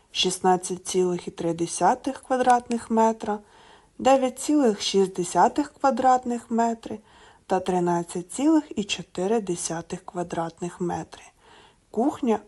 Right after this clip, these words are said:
у шість квадратних метри та два коридори:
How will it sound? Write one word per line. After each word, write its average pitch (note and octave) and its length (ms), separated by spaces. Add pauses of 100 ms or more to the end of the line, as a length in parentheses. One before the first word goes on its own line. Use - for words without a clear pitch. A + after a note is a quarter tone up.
(140)
у F#3 140
шість B3+ 420
квадратних F#3 880
метри E3+ 540 (760)
та F#3+ 140
два G#3 280
коридори: F3 840